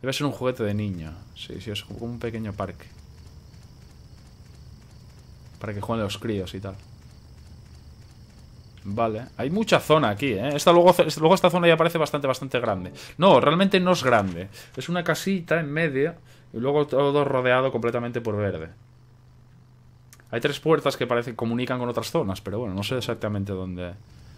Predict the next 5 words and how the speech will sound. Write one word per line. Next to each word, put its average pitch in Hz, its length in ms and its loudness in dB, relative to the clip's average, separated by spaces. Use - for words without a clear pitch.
comunicarán. 95 800 -6
Nosotros 127 300 -8
de 139 80 -6
momento, 160 540 -4
agujerito, 107 760 -4